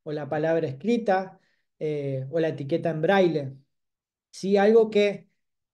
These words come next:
refiere, que permanece en el lugar, que si no entendimos lo dinámico, podemos ver lo estático, ¿sí?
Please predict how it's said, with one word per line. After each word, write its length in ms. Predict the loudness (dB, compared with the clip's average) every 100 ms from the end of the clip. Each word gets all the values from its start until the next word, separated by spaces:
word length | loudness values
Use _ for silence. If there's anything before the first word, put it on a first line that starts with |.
| _ _
refiere, 760 | -6 -6 0 4 6 4 0 -4
que 200 | -6 -2
permanece 580 | -2 -2 0 0 0
en 80 | 0
el 120 | 0
lugar, 500 | 0 2 2 0 -8 _ _ _ _ -10
que 140 | -10
si 140 | -6
no 100 | -2
entendimos 580 | 0 2 2 2 2 2
lo 140 | 0 0
dinámico, 800 | 0 -2 -2 -2 0 0 -2 -4
podemos 400 | -4 -2 -4 -2
ver 140 | -2
lo 100 | -2
estático, 720 | -4 -6 -8 -8 -18 -18 -20 _ _ _ _
¿sí? 420 | -8 -2 0 -2